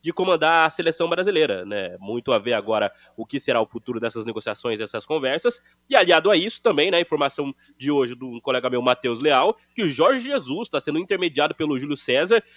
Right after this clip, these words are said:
pra uma aproximação com a C B F, né? Houveram algumas negativas ali, mas Jorge Jesus começa a entrar no radar da C B F, o que eu acho um erro, uma falha grotesca, não, não colocaria o Jorge Jesus na seleção brasileira.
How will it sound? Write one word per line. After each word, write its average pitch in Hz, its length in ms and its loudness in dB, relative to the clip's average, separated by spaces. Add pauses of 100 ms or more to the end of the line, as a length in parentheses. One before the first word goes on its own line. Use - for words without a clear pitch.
(120)
pra 208 120 -2
uma 208 180 6
aproximação 170 720 2
com 151 80 -2
a 139 40 2
C 139 120 -8
B 120 140 -4
F, 202 420 2
né? 156 180 2
Houveram 135 220 2
algumas 127 240 -2
negativas 123 640 0
ali, 135 260 0 (280)
mas 151 240 4
Jorge 196 240 4
Jesus 196 200 2
começa 180 360 0
a - 0 -
entrar 175 180 -2
no 175 80 0
radar 156 240 2
da 156 80 -2
C 165 100 -2
B 147 120 -2
F, 160 180 0 (220)
o 185 100 -6
que - 100 0
eu 160 120 6
acho 151 200 4
um 151 120 0
erro, 170 200 -2
uma 139 200 0
falha 131 280 2
grotesca, 135 540 -6
não, 117 140 -4 (180)
não 120 180 0
colocaria 117 360 -4
o - 20 -6
Jorge 117 200 -4
Jesus 110 140 -10
na - 40 -20
seleção 107 260 -8
brasileira. 123 460 0